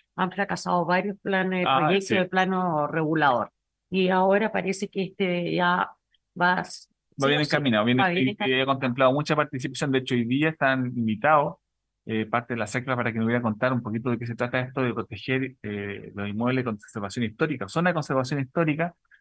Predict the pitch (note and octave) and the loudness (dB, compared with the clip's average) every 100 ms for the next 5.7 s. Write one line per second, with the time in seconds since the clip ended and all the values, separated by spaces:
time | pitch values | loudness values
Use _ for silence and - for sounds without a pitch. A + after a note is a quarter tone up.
0 | _ - C3 C3 B2+ B2 B2+ B2+ B2+ A#2 | _ -4 -2 -2 -4 0 0 0 0 2
1 | A2 D3 D#3 B2 A#2 A2+ C3 C3 B2+ B2 | 4 4 2 -4 -2 2 2 2 0 2
2 | B2 C#3 C#3 - A#2+ C3 D#3+ E3+ _ _ | -2 -4 -6 -4 0 2 2 -2 _ _
3 | _ - A#2 A2+ A2 C3 C3 B2 A#2 A#2 | _ -4 2 2 2 0 0 0 0 0
4 | B2 F#3 G3+ A3 A3 B3 C#4+ A3+ A3 A#3+ | 0 2 4 2 2 2 2 2 0 -4
5 | A3 A3 A#3+ A#3 G3+ F3 E3 | -10 -10 -8 -8 -8 -12 -16